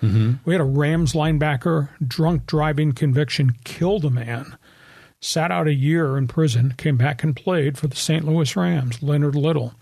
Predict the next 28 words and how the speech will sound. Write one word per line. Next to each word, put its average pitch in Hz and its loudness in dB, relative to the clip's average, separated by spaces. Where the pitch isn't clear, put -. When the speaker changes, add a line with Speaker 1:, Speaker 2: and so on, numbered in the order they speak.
Speaker 1:
Oh, 123 2
yeah. 117 0
Speaker 2:
We've 160 2
had 135 0
guys 165 0
that 170 -2
have 151 2
been 151 2
involved 147 0
in 143 2
domestic 135 0
abuse, 160 -2
in 147 0
gun 165 0
incidents. 143 -2
We've 175 -4
had 175 0
gambling 165 0
situations 156 -2
where 156 0
guys 147 -2
have 160 -2
been 147 0
suspended, 165 -2
removed, 175 0
allowed 147 0
back. 160 -4
Speaker 1:
Mm-hmm. 113 2